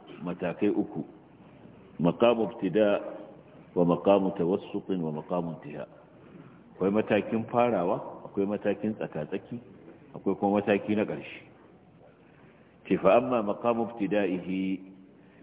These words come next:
ce to amma a matakinsa na farko na farawa, fal wajibu alaihi fihi mudafa'atuhu bi kulli ma yaqdiru alaihi.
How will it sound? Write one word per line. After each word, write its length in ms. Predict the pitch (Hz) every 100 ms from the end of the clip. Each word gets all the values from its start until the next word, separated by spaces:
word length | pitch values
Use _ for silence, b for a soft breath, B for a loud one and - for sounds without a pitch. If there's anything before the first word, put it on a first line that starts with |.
| - -
ce 60 |
to 140 | 90 87
amma 220 | 90 120
a 60 | 98
matakinsa 680 | 110 117 127 120 135 127 92
na 100 | 87
farko 400 | 87 87 - 90
na 100 | 95
farawa, 560 | 104 101 92 76 73 - - - B B B B -
fal 140 | 85
wajibu 480 | 87 110 110 113 101
alaihi 440 | 80 92 104 95 87
fihi 280 | 107 107 98
mudafa'atuhu 880 | 82 80 82 101 98 95 87 92 87
bi 40 | 85
kulli 280 | 123 117 104
ma 120 | 98
yaqdiru 380 | 95 78 85 76
alaihi. 260 | 73 71